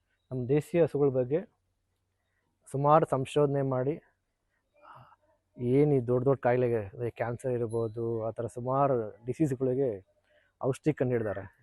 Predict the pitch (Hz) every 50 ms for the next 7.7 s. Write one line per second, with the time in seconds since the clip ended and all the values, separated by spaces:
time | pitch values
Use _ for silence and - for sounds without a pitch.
0 | _ _ - - - - - 131 127 123 127 143 131 - - 160 - 147 139 139
1 | 139 147 147 131 127 131 143 143 135 135 135 135 165 202 190 151 131 120 113 107
2 | 113 131 123 - 135 123 117 - 123 120 120 120 113 107 101 95 95 _ _ _
3 | _ _ _ _ _ _ _ _ _ _ - 147 147 139 - 143 120 123 110 113
4 | 110 101 107 92 92 104 - _ _ _ _ _ _ _ _ _ _ _ _ _
5 | _ _ _ - - _ _ _ _ _ _ _ _ _ _ _ _ _ _ -
6 | _ _ - 160 147 147 143 151 143 170 165 156 143 135 127 120 113 110 104 95
7 | 92 95 107 123 139 156 - - 185 165 123 107 92 -